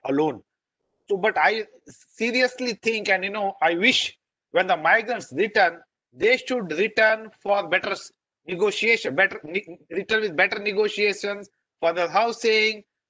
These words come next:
for health and nutrition security. You know, uh, they need, uh,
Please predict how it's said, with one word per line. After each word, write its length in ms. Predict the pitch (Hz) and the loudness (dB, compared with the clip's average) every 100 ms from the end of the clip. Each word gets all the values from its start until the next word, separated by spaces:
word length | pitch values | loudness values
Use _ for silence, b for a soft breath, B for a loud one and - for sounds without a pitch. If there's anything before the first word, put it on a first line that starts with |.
| _ | _
for 120 | 160 135 | -2 2
health 280 | 180 220 233 | 2 2 -2
and 100 | 220 | -2
nutrition 460 | 220 220 214 214 196 | -2 -2 -6 -6 -4
security. 760 | 202 214 208 196 208 208 190 _ _ _ | -4 0 0 0 0 -2 -6 _ _ _
You 120 | 175 | -8
know, 220 | 190 220 220 _ _ 180 | -4 -4 -6 _ _ 0
uh, 140 | 165 | 2
they 200 | 151 233 | 2 0
need, 260 | 233 240 214 | 2 0 4
uh, 260 | 208 208 | 4 2